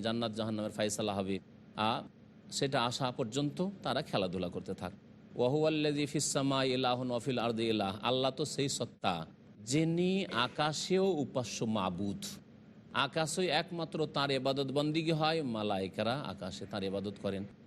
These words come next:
অফিল আরদে এলাউন, পৃথিবী তো একমাত্র ওই সত্যিকার মাবুদ তিনি, তার এবাদত সৎকর্মশীল মানুষরা করে। আর যারা অসৎ, যারা অজ্ঞ,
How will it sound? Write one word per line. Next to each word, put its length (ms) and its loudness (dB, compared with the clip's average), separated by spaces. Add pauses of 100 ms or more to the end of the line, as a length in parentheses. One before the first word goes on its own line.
(300)
অফিল 340 2
আরদে 400 2
এলাউন, 400 2
পৃথিবী 420 0
তো 140 2
একমাত্র 580 0
ওই 140 4
সত্যিকার 560 0
মাবুদ 360 2 (100)
তিনি, 400 4 (400)
তার 240 2
এবাদত 480 2
সৎকর্মশীল 800 0
মানুষরা 500 0
করে। 220 -2 (580)
আর 200 2
যারা 260 0
অসৎ, 580 0 (520)
যারা 320 2
অজ্ঞ, 640 2